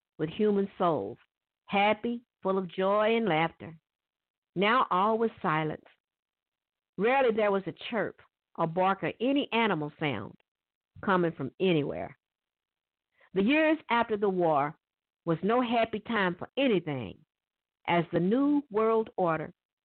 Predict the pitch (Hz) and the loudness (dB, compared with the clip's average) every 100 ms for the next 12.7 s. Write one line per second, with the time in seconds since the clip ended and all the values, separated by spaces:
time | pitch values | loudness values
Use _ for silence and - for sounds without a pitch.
0 | _ _ - 226 226 220 - - 208 175 | _ _ -4 -2 -2 -6 -10 -4 -2 -2
1 | 175 - 180 175 170 170 202 185 180 123 | -4 -6 -4 -2 -4 -2 0 0 -2 -4
2 | 156 180 - 160 151 - 226 208 214 208 | -2 -2 -2 -6 -10 -10 -2 0 0 -2
3 | 180 _ _ _ _ _ _ 156 165 175 | -8 _ _ _ _ _ _ -2 0 2
4 | 202 202 190 - 208 214 180 147 139 - | 0 -2 -6 -10 -2 0 0 -4 -8 -8
5 | 131 - 147 120 - _ _ _ _ _ | -12 -10 -8 -6 -8 _ _ _ _ _
6 | _ _ _ _ _ _ _ _ _ _ | _ _ _ _ _ _ _ _ _ _
7 | _ _ _ _ _ - 196 220 220 254 | _ _ _ _ _ -6 0 2 2 2
8 | 277 233 233 277 254 226 196 196 - 233 | 0 0 -2 0 2 0 0 -4 -4 -6
9 | 190 - 175 170 165 - _ _ 214 202 | -6 -4 0 0 -2 -6 _ _ -6 -4
10 | 190 185 185 165 127 - _ _ _ _ | -2 -2 0 0 -2 -10 _ _ _ _
11 | _ _ - 233 330 330 330 220 202 208 | _ _ -2 2 2 2 -2 -2 -2 0
12 | 233 240 233 208 190 170 - | -2 -4 -8 -6 -6 -10 -16